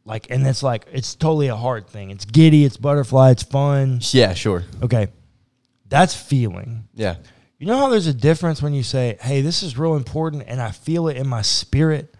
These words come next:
Speaker 1: Like, I don't feel it as an emotion. I know it in my person.
Speaker 2: It's like a, a,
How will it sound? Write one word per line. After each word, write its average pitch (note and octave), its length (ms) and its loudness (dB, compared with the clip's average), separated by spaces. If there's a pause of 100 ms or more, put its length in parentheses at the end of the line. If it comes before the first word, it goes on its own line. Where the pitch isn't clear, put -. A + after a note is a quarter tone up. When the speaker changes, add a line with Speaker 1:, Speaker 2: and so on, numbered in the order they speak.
(240)
Speaker 1:
Like, C3 140 -10
I E3+ 60 -4
don't A3 220 -8
feel F#3 480 0
it F3 100 -2
as C3+ 260 0
an C3 120 -2
emotion. A2 800 -4 (280)
I C#3 160 -2
know C#3 560 4
it G2 140 -10 (120)
in C#3 180 -4
my G#2+ 180 -4
person. D#3+ 720 -4 (460)
Speaker 2:
It's C3+ 180 -4
like D#3+ 180 2
a, A2 580 2
a, F#2+ 460 -2